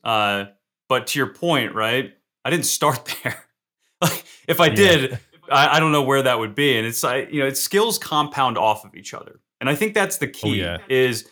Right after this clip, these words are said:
Speaker 1: as you build these little skills over time, whether it's editing, whether it's, uh, you know, script writing,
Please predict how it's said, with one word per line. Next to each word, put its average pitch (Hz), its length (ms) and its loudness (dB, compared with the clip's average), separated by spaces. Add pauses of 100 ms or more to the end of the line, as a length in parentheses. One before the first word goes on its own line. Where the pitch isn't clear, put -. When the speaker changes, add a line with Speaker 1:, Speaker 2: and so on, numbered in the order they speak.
(180)
Speaker 1:
as 165 240 2
you 196 120 -2
build 160 320 0
these 131 180 -4
little 139 200 -2
skills 139 460 0
over 113 220 -4
time, 117 400 -2
whether 120 260 0
it's 110 160 -4
editing, 113 560 0
whether 117 340 0
it's, 117 480 -2
uh, 110 380 2 (400)
you 113 140 -2
know, 110 180 0
script 131 400 -2
writing, 98 380 -4